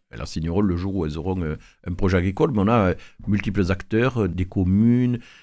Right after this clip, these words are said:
des institutions, la région l'a signé, on a des associations qui l'ont signé, Nourrir la Ville, euh, l'A D R A, euh, Chouette Coop, euh, des acteurs aussi, euh, voyez, qui sont impliqués dans l'alimentation, parce que tous les ans, on fait les assises métropolitaines de l'alimentation,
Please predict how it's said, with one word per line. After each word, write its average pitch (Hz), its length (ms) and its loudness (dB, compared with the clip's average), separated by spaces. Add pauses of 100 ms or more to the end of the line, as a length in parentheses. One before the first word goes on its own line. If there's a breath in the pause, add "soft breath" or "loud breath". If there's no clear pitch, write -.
(140 loud breath)
des 85 120 -2
institutions, 135 720 0
la 110 120 4
région 85 240 0
l'a 80 80 -4
signé, 131 680 0
on 110 180 2
a 90 80 2
des 85 180 0
associations 123 880 -2
qui 87 140 -8
l'ont 85 180 -2
signé, 110 400 0
Nourrir 80 320 -4
la 87 160 0
Ville, 95 480 -4 (240 soft breath)
euh, 58 120 -2
l'A 78 140 2
D 85 140 2
R 90 60 0
A, 98 420 4
euh, 80 160 4
Chouette 92 320 0
Coop, 101 500 6
euh, 82 160 4
des 85 180 0
acteurs 95 360 0
aussi, 92 320 0
euh, 80 80 2
voyez, 95 220 -2
qui - 120 -14
sont 85 240 -8
impliqués 107 560 0
dans 104 220 2
l'alimentation, 98 680 0
parce - 260 -8
que 139 140 0 (180)
tous 139 100 2
les 135 180 6
ans, 123 120 6
on 95 80 2
fait 90 120 0
les 92 140 2
assises 117 260 0
métropolitaines 95 600 -2
de 82 60 -2
l'alimentation, 80 680 -4